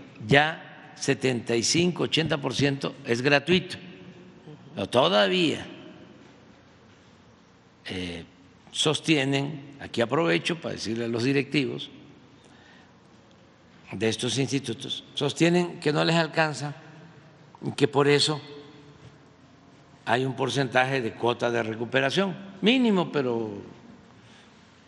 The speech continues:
que se está cobrando. Ya hablamos, eh, con el doctor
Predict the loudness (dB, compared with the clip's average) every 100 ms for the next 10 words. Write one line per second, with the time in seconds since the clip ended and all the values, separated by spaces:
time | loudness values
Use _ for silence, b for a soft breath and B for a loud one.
0 | -20 -4 -2 -2 0 0 2 -4 -4 -6
1 | -10 -18 -20 -20 -20 -20 -20 -20 -20 -20
2 | -20 -20 -20 -20 -20 -20 -20 -20 _ -20
3 | -20 -20 -20 -20 -20 -20 -20 -20 0 6
4 | 6 4 -2 -4 0 4 4 0 -8 -10
5 | -16 -20 -20 -18 -18 -18 -20 -20 -20 -20
6 | -20 -20 -20 -20 -20 -20 -20 -20 -20 -20
7 | -20 -20 -20 -20 -20 -10 -4 -2 -2 -4
8 | -8 -18 -20 -20 -20 -20 -20 _ -20 -20
9 | -20 -20 -20 -20 -20 -8 -2 -2 -2 -4
10 | -4 -4 -2 0 0